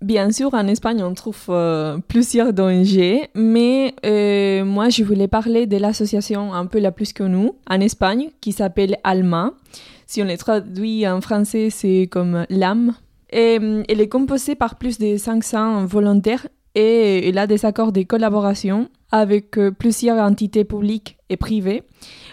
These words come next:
où elle, euh, lutte pour défendre, soutenir et, euh,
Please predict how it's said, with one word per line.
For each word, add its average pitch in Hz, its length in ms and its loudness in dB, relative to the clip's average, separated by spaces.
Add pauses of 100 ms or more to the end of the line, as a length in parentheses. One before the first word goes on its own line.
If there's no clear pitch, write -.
(120)
où 214 100 0
elle, 202 200 2
euh, 190 140 2
lutte 240 360 -4 (140)
pour 208 160 -2
défendre, 233 560 -2 (180)
soutenir 214 640 -2 (100)
et, 190 520 2
euh, - 20 -8